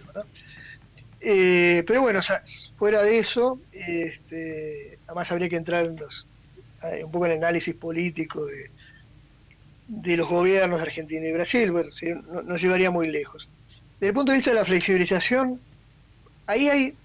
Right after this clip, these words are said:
vamos a decir así, por sintetizar, dos teorías, dos doctrinas generales. Eh, una es de aquellos que, eh, no están de acuerdo, digamos así, en, con lo que marcaba el Tratado de Asunción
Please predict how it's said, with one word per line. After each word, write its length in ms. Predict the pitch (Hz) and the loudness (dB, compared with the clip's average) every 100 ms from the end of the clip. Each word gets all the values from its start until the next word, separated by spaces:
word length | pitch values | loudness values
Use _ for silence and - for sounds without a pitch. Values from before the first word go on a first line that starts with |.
| - - - | -20 -20 -8
vamos 220 | 202 233 | -2 2
a 40 | 214 | 2
decir 160 | 208 196 | 2 0
así, 360 | 185 220 247 - _ _ _ - | 2 2 0 -4 _ _ _ -12
por 160 | 175 | -10
sintetizar, 680 | - 165 160 160 160 226 233 | -8 -8 -6 -4 0 0 0
dos 380 | 185 220 - - - - | 2 0 -2 -12 -20 -14
teorías, 500 | - 170 180 180 151 | -6 -2 0 0 0
dos 140 | 143 165 | -2 0
doctrinas 460 | 170 170 180 180 | -2 0 0 0
generales. 580 | - 147 147 151 135 147 - - - - - - - - - - | -2 -4 0 -2 -2 -12 -14 -20 -20 -20 -20 -20 -20 -20 -20 -4
Eh, 220 | 175 180 | 0 0
una 300 | 277 311 262 | 2 2 4
es 240 | 262 254 - | 2 0 0
de 100 | 202 | 0
aquellos 400 | 190 240 240 233 | 2 2 2 0
que, 320 | - 220 233 - - - - - - - - - - - - | 0 2 0 -6 -20 -20 -20 -20 -20 -20 -20 -20 -20 -10 0
eh, 460 | 175 175 170 175 | 2 4 4 4
no 100 | 202 | 2
están 240 | 254 262 254 | 0 2 2
de 100 | 196 | 2
acuerdo, 520 | 185 196 190 233 226 - - | 2 2 4 2 -2 -14 -16
digamos 360 | 165 170 165 175 | -8 -8 -6 -8
así, 280 | 165 226 262 - - - - | -4 -4 -6 -16 -20 -20 -6
en, 400 | 196 214 233 302 - - - - _ - - - - - | 2 4 2 -2 -14 -20 -20 -20 _ -20 -20 -20 -20 -8
con 200 | - 226 | 0 2
lo 120 | 226 | 2
que 100 | 196 | 2
marcaba 420 | 190 185 220 240 233 | 2 2 2 2 2
el 60 | |
Tratado 360 | 180 170 185 185 | 0 0 2 4
de 80 | 165 | 2
Asunción 560 | 165 156 147 156 - | -2 -10 -10 -10 -10